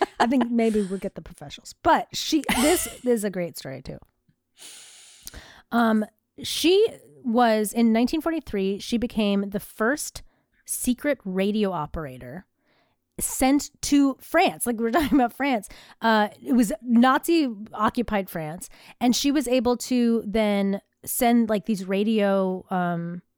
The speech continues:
Speaker 1: radio messages back to the Allies and things. What, what I don't understand was, was that radio, was it like a state, like, she wasn't, like, a D J, right? <laughs> She wasn't like,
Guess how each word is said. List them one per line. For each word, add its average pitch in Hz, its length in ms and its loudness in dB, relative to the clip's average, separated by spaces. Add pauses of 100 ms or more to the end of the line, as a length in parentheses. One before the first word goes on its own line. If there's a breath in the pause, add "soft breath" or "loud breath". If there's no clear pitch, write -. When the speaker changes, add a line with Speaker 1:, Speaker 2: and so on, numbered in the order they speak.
(960)
Speaker 1:
radio 196 760 0 (320)
messages 185 760 -4
back 190 340 -4
to 214 100 -8
the 175 120 -10
Allies 180 500 -6
and 156 120 -18
things. 143 260 -16 (100)
What, 269 200 2 (240)
what 392 160 2
I 453 100 6
don't 466 180 4
understand 392 380 0
was, 277 180 -2
was 277 220 -2
that 294 240 2
radio, 311 320 2
was 277 220 -2
it - 20 -2
like 311 140 -2
a 240 60 0
state, - 440 -10
like, 226 180 -2
she - 120 -2
wasn't, 359 180 2
like, 240 100 0
a 160 60 -4
D 208 240 -2
J, 160 200 -6
right? 208 220 0
<laughs> 269 60 -2
She 269 60 0
wasn't 254 280 2
like, 403 160 4